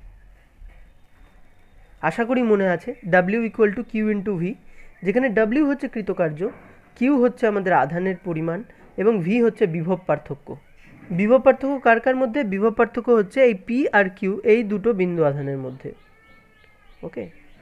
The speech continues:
তাহলে ধরে নাও যে পি বিন্দুর, আহ, বিভব হচ্ছে ভিপি, কিউ বিন্দুর বিভব হচ্ছে ভিকিউ, এবং একটা আধানকে আমি এই বিন্দু থেকে এই বিন্দুতে নিয়ে যেতে চাই। আমি ধরে নিলাম এই বিন্দু থেকে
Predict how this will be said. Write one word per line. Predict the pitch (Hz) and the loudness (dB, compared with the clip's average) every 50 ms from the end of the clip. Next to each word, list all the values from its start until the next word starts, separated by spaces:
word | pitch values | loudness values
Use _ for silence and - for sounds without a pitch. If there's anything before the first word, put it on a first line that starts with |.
| - - - - - - - - - - - | -20 -20 -20 -20 -20 -20 -20 -20 -18 -6 0
তাহলে | - 208 247 277 | 2 4 4 4
ধরে | 208 202 214 254 302 | 2 2 4 4 4
নাও | 294 302 262 277 | 6 6 4 4
যে | 247 226 269 | 4 2 -2
পি | 240 - - 262 269 254 | -4 -2 0 0 2 2
বিন্দুর, | 262 285 269 262 262 247 277 277 - - - _ _ _ _ - - - _ - | 2 2 0 0 0 0 -2 -2 -4 -8 -16 _ _ _ _ -20 -20 -18 _ 0
আহ, | 196 196 190 185 | 2 6 6 6
বিভব | 180 175 214 202 226 226 214 | 4 2 0 0 2 2 2
হচ্ছে | 214 208 226 | 2 0 0
ভিপি, | 175 156 180 214 - - - 220 247 311 - - _ _ _ _ _ _ _ - _ - _ _ _ - | -2 0 -2 -4 -4 -2 -2 -2 -2 -2 -4 -8 _ _ _ _ _ _ _ -20 _ -20 _ _ _ -4
কিউ | - 254 285 | -2 0 0
বিন্দুর | 240 269 269 262 262 277 247 | 2 2 2 2 2 0 0
বিভব | 214 226 233 240 247 240 233 | 2 2 6 6 6 6 6
হচ্ছে | 240 233 - 240 | 2 0 0 -2
ভিকিউ, | 175 156 170 185 214 208 - - 240 233 214 226 285 - - _ _ _ - - - _ _ _ - - _ - - | -2 0 -2 -2 -2 -2 -2 -2 0 0 0 -2 -4 -8 -14 _ _ _ -20 -20 -20 _ _ _ -20 -20 _ -2 0
এবং | 226 285 311 277 262 | 0 4 4 4 4
একটা | 262 - 269 240 220 | 4 6 6 6 6
আধানকে | 208 220 240 247 226 247 240 | 4 2 0 0 2 2 2
আমি | 233 233 226 208 | 4 4 4 4
এই | 214 220 | 4 4
বিন্দু | 202 226 226 214 220 202 | 2 -2 -2 -2 -4 -4
থেকে | 226 208 202 233 | -4 -2 2 2
এই | 220 208 | 2 2
বিন্দুতে | 185 202 208 202 202 185 208 | 2 0 -2 -2 -2 -2 0
নিয়ে | 202 202 214 226 214 | 0 0 0 -2 -2
যেতে | 226 202 220 - - | -2 -2 -2 -2 0
চাই। | 180 165 160 208 247 - _ _ - - - - - _ - | 0 0 0 -2 -6 -10 _ _ -20 -20 -20 -20 -20 _ -4
আমি | - 185 208 226 | 0 0 2 2
ধরে | 196 226 240 247 | 4 2 4 4
নিলাম | 240 226 190 175 180 214 208 | 4 4 2 2 0 0 0
এই | 214 208 220 | 2 2 2
বিন্দু | 202 240 240 240 240 | 2 0 0 -2 -2
থেকে | 226 247 214 247 | -2 -2 0 2